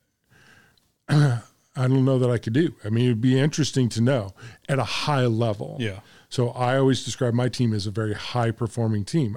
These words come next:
Speaker 1: I don't want mediocre people on my team. I want people who can perform at a high level. So here's the, here's what I see high level people doing in our career path. And so, uh,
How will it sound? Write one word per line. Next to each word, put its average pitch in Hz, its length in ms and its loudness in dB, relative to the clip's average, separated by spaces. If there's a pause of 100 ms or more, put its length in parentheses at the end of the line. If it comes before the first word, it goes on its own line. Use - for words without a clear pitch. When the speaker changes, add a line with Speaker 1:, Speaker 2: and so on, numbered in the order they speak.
Speaker 1:
I 123 120 -2
don't 160 220 0
want 135 340 -2
mediocre 113 540 -2
people 107 360 -6
on 101 120 -4
my 101 120 -4
team. 120 300 -8 (560)
I 120 40 0
want 135 200 -2
people 135 260 0
who 117 120 4
can 113 160 0
perform 117 420 0
at 101 80 -2
a 98 60 -6
high 110 340 -4
level. 110 540 -8 (320)
So 107 220 -2
here's 143 380 2
the, - 280 -12 (100)
here's 120 300 2
what 117 160 2
I 110 120 2
see 113 500 -2
high 113 380 -2
level 110 340 0
people 113 300 -4
doing 107 360 0
in 101 320 -4
our 107 180 -2
career 123 280 -4
path. - 280 -16 (640)
And 110 140 -2
so, 120 340 0 (320)
uh, 127 140 -8